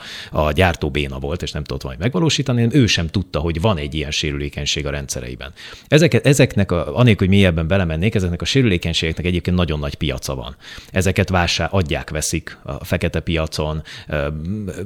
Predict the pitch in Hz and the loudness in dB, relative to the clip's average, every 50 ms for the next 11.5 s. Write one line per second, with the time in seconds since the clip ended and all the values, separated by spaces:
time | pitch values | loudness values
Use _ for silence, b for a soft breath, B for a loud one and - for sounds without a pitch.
0 | 82 92 85 101 113 98 101 113 123 120 120 104 107 113 101 92 - - - 101 | -10 -10 -8 -4 0 4 6 6 6 6 6 4 6 4 4 4 2 2 2 2
1 | - - - 85 85 85 85 82 - - 87 90 92 - - 82 87 95 98 101 | 0 2 0 2 2 4 2 2 2 2 2 0 0 -2 -4 0 2 4 4 4
2 | 85 95 - - 95 - 78 71 - 78 76 - - 92 85 76 76 76 76 78 | 2 0 -2 -2 -2 -2 -2 -2 -2 -2 -2 0 0 0 0 0 0 -2 -2 -4
3 | - 78 71 - - 78 76 71 76 73 71 - 80 73 71 73 71 - 85 - | -4 -6 -8 -4 -4 -4 -4 -2 -4 -4 -4 -4 -6 -6 -6 -6 -6 -6 -6 0
4 | 110 123 123 120 104 101 92 107 120 120 107 92 90 - 87 82 85 85 80 78 | 2 4 4 4 4 2 4 4 4 4 4 2 0 -2 -2 -2 -2 -2 -2 -2
5 | 76 76 76 71 82 - 82 78 - - 73 - - - - 85 76 76 78 - | -2 -2 -2 -4 -2 -4 -4 -4 -4 -4 -8 -8 -10 -10 -8 -6 -6 -6 -6 -6
6 | 78 71 71 - - 76 78 95 95 113 113 - 127 - - 131 127 110 110 101 | -8 -6 -6 -4 -4 -4 -4 -2 -2 -2 0 0 -2 -2 0 0 4 4 2 2
7 | - - 110 104 110 135 139 120 107 82 80 78 82 90 92 - 95 85 85 87 | 2 0 2 4 6 6 8 6 6 4 2 0 0 -2 -2 0 0 0 2 0
8 | 85 80 - - 82 80 76 76 76 - 76 76 - - 78 73 - 71 - - | 0 0 0 -2 -2 -2 -4 -6 -4 -4 -4 -6 -4 -6 -6 -6 -8 -8 -6 -4
9 | 90 98 107 107 113 110 - - 131 117 95 80 82 82 85 90 85 87 95 78 | -2 0 2 2 0 0 2 2 2 4 4 2 0 -2 -2 -2 0 0 -2 -2
10 | 76 - - 78 - - 87 80 80 82 82 78 80 76 73 69 71 73 71 92 | -2 -4 -6 -4 -2 -2 -2 -2 -2 -4 -2 -2 -2 -4 -4 -6 -6 -6 -4 -4
11 | 101 - 101 92 92 87 - 87 85 85 - | -4 -2 -2 -4 -4 -4 -4 -6 -6 -6 -10